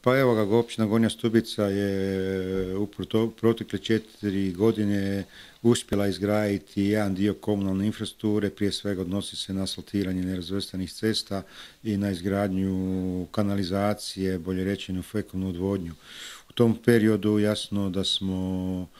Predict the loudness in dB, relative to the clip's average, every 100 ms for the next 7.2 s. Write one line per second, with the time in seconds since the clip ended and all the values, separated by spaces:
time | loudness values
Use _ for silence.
0 | -20 -14 0 0 4 2 2 -2 -4 0
1 | 0 2 2 0 0 0 0 0 2 0
2 | -4 -4 -4 0 -2 -2 -12 -20 -14 -4
3 | -2 0 0 -2 -2 -4 -2 0 2 0
4 | -2 -6 -6 -4 -2 -2 0 0 0 -2
5 | -2 -2 -4 -2 -2 -2 -10 -20 -20 -10
6 | -6 -6 -4 -2 0 0 -2 -4 -8 -4
7 | -2